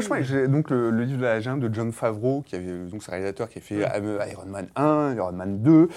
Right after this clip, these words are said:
Speaker 1: et puis, euh, aussi les Cowboys et Envahisseurs, un magnifique, euh, film, euh,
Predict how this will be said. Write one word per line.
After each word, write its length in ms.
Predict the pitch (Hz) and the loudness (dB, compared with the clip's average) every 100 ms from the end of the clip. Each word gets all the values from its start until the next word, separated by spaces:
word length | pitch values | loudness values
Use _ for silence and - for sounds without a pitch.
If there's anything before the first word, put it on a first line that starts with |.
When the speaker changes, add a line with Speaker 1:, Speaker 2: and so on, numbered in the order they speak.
| - 117 | -10 -10
Speaker 1:
et 60 | |
puis, 500 | 110 - 110 120 120 | -10 -4 -2 0 2
euh, 160 | 113 98 110 | 2 0 -4
aussi 300 | 113 - 117 | -8 -4 0
les 280 | 117 107 | 4 4
Cowboys 380 | 107 160 135 151 | 6 4 6 4
et 40 | 120 | 4
Envahisseurs, 580 | 104 101 110 - 170 101 | 2 0 0 0 0 -2
un 20 | |
magnifique, 520 | 95 107 - 110 - | -8 -8 -10 -14 -8
euh, 180 | 95 87 | -8 -8
film, 380 | - 110 110 98 | -8 -6 -4 -6
euh, 160 | 90 | -8